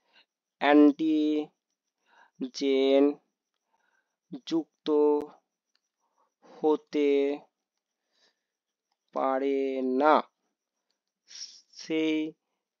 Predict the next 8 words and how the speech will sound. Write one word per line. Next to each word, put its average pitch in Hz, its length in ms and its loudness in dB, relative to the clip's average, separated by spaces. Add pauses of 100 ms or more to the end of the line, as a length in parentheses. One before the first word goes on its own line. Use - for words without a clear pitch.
স্থানকে, 139 1000 0 (880)
সেই 143 460 -4
স্থানকে, 131 1000 -4 (1700)
স্থানকে 131 1080 -8 (200)
বলে 123 400 -8
হচ্ছে 123 440 -10 (260)
এফসি, 156 540 -2 (100)
এফ 180 180 0